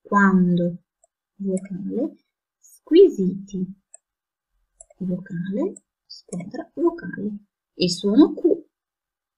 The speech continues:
Ci dovrebbe essere una consonante, abbiamo detto.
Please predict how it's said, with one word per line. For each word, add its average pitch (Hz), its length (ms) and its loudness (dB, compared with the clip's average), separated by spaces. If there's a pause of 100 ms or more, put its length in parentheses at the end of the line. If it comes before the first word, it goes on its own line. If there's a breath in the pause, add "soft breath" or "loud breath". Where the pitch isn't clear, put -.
(200)
Ci - 180 -6
dovrebbe 214 400 6
essere 254 320 2
una 254 320 4
consonante, 185 680 2
abbiamo 180 260 -2
detto. 180 420 -8